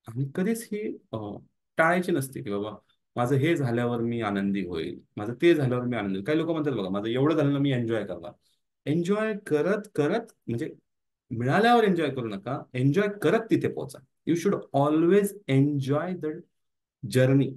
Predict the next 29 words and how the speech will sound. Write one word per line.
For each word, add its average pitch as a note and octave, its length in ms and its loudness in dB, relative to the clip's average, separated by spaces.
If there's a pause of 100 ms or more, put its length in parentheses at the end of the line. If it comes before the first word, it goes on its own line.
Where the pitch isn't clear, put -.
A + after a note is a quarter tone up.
(320)
Never C3+ 260 0
you B2+ 220 -2
should C3 280 -6
enjoy A2 340 -8
a C3+ 140 -10
destination. G2 640 -10 (640)
कारण D#3+ 380 -2
तो G3+ 440 2
एक, G3 180 -6 (360)
अ, B2+ 380 -4 (420)
आयुष्यात E3+ 320 0 (320)
destination G3 480 0
आहे D#3+ 100 -2
ना, B2 160 -6 (180)
फक्त D3 300 -8
काही, D3 280 0 (380)
हम्म, G2 260 -4 (1200)
काही C#3 220 0
मिनिटांसाठी B2+ 640 2
येतो. - 240 -16 (1400)
म्हणजे G2+ 140 -6
जो B2+ 100 -6
प्रवास C#3 480 -2
आहे G2+ 80 -10
ना, G2 100 -12
जो G2 140 -8
journey B2 460 -2
आहे G#2 80 -6
ना, F#2 180 -8